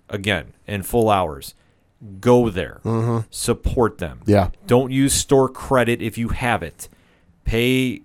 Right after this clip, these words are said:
Speaker 1: right there with whatever you go support them, because they're gonna need to come back in a big way. I know that, uh, distribution to comic shops has been halted. I, I was reading something about Diamond has been
Speaker 2: Yeah.
Speaker 1: shutting down distribution.
Speaker 2: Yeah.
Speaker 1: So it is very, very imperative if you can go out and support your local shops,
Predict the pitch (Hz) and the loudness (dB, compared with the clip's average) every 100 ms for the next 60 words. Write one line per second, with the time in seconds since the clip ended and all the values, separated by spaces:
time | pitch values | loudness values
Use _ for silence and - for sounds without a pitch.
0 | _ _ _ - 110 117 127 143 135 131 | _ _ _ -20 -4 -2 2 2 2 2
1 | 123 76 98 - 82 110 110 107 120 123 | -2 -8 -20 -18 -10 -4 -2 2 0 2
2 | 120 123 117 120 - 120 120 117 104 110 | 0 0 0 -4 -4 -4 -4 -6 -4 -4
3 | 98 110 120 117 113 - 110 104 107 101 | -2 -2 -2 -4 -6 -6 -2 0 0 0
4 | 98 98 98 95 95 71 - - - - | -6 -4 -4 -2 -4 -4 -12 -20 -20 -20
5 | _ - 113 117 127 135 113 120 113 - | _ -10 -6 -2 0 2 2 0 0 -6
6 | - - - 104 101 101 104 - 107 117 | -20 -16 -4 0 2 0 -4 -8 -4 -4
7 | 117 123 110 131 123 127 120 - 120 113 | -4 -6 -6 -6 -2 -2 -2 -2 -2 -2
8 | - 95 101 92 107 120 143 120 117 85 | -6 -6 -6 -4 -4 -2 -2 -2 -2 -2
9 | 110 104 104 104 110 104 107 101 98 101 | -2 -2 -4 -6 -6 -6 -6 -4 -4 -2
10 | 107 113 113 104 113 110 107 104 110 110 | -2 -2 -4 -6 -4 2 4 2 0 -4
11 | 104 107 113 117 104 107 104 - - _ | -8 -2 2 4 4 0 -8 -20 -20 _
12 | - - 135 123 - 123 123 101 101 127 | -14 0 2 2 0 -2 -2 -4 -2 0
13 | 135 127 123 123 98 104 - 113 110 107 | 0 0 -2 -2 -4 -6 -6 -4 -2 0
14 | 107 90 104 95 113 - 113 110 107 107 | 0 -4 -10 -6 -6 -6 -4 -2 0 -2
15 | 90 98 101 - 107 92 98 98 92 95 | -6 -8 -8 -4 -2 -2 -4 -2 -2 -6
16 | - 101 82 - - | -6 -6 -6 -12 -16